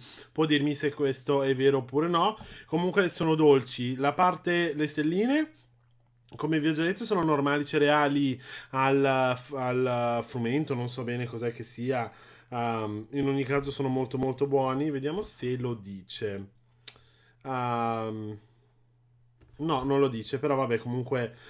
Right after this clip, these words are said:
è veramente molto molto buono. E cosa dire? Naturalmente non vi dico andateli a comprare perché qua in Italia non sono disponibili se non a prezzi molto alti, però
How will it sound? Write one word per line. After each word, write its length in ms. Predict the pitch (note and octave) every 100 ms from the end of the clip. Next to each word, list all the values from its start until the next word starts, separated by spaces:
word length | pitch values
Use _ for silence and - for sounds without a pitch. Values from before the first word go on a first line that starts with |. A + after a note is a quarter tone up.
| - -
è 80 | C3+
veramente 400 | C#3+ D#3 D#3 D3+
molto 280 | E3+ A3
molto 300 | G#3 D#3 D3
buono. 460 | C3 A2+ G2 F#2 F2+ - - - _
E 340 | C#3 A#2+ A2+ _ _ _ _ -
cosa 240 | G3+ G#3+
dire? 380 | G#3 D#3+ C3+ C3
Naturalmente 680 | D3+ E3+ F3+ F#3+ G3 G#3+ G#3+
non 100 | G3
vi 100 | F3+
dico 240 | F3 G3+ F#3+
andateli 460 | D#3+ D#3+ - E3
a 40 | E3+
comprare 380 | G3 F3+ D#3+ F3
perché 240 | D3+ C3+
qua 120 | D#3+
in 60 | D3
Italia 360 | D3 E3 D#3
non 120 | C#3+ C#3
sono 220 | D3+ C#3
disponibili 580 | D3 - D3+ C#3+ C#3+ C#3
se 140 | D3+
non 160 | C#3 C#3
a 80 |
prezzi 280 | C3 C3+ -
molto 320 | C#3 C3+ G3
alti, 300 | E3 A#2 B2+ A3
però 340 | A#3+ E3+ A#3